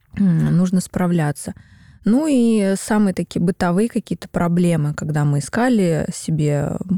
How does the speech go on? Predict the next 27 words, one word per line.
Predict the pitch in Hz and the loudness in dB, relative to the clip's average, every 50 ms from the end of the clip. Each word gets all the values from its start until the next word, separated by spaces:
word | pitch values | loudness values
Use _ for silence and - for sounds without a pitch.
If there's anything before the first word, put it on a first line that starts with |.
| - _ | -6 _
компьютер, | - 170 170 160 - 202 185 220 233 233 - - - 196 | -4 -2 -2 -2 0 0 0 2 0 0 -2 -2 0 2
не | 190 196 | 2 2
знали, | 185 185 185 185 180 170 170 165 | 2 2 2 2 2 0 0 0
да, | 165 180 196 | 0 0 -2
как | - 175 - - | -4 -6 -6 -4
правильно | - 180 165 160 160 156 156 156 156 | -2 0 0 0 0 0 0 0 0
его | 160 165 | 0 -2
собрать, | 170 - - 175 160 156 160 156 156 151 - | -2 -2 -4 -2 -2 0 0 0 -2 -2 -2
нашли | 151 151 151 - - 202 170 | -2 -2 -4 -2 -4 -4 -2
в | 156 160 | -2 -2
итоге | - 160 151 151 139 156 151 | -2 -2 -2 -2 -2 -2 -2
удаленно | 151 151 151 160 160 160 156 151 151 147 147 151 - - - _ _ - _ - _ _ - _ - | -2 0 0 0 0 0 0 0 0 0 -2 -4 -6 -10 -20 _ _ -20 _ -20 _ _ -20 _ -12
системного | - - 160 - - - 165 165 165 156 151 156 | -8 -8 -8 -8 -4 -2 0 2 2 2 0 0
администратора, | 151 160 160 160 160 160 - - 180 180 202 220 226 220 - - - | 0 2 2 2 0 -2 -2 -4 -2 0 0 0 0 0 -2 -6 -4
который | - 202 185 - 196 | -4 -4 -2 0 2
нам | 202 196 190 190 | 2 4 4 2
не | 190 | 2
всегда | - - - - 190 190 185 175 | 0 -2 -6 -4 -2 0 0 0
помогал. | - 185 175 175 175 175 170 170 170 170 170 170 170 - - _ - - - - - - | 0 0 0 2 2 2 0 0 0 0 0 0 -2 -4 -8 _ -20 -20 -20 -20 -6 -2
У | 185 | -2
нас | 170 - | -2 -2
там | - 156 151 156 | -2 -2 0 0
ломались | 156 170 180 190 175 160 151 147 156 - - | 2 2 2 2 2 2 0 -2 -4 -6 -6
программы, | - 165 147 143 151 185 175 202 226 233 233 220 208 208 208 208 214 208 202 196 190 180 - | -4 -4 -4 -2 -2 0 0 2 2 2 2 4 4 4 4 2 2 2 2 0 0 -2 -2
э, | - - 151 147 147 147 143 143 - - | -2 -2 0 0 0 0 0 0 -2 -2
у | - - | -2 0
нас | 160 160 151 143 - - - | 0 0 0 -2 -4 -10 -12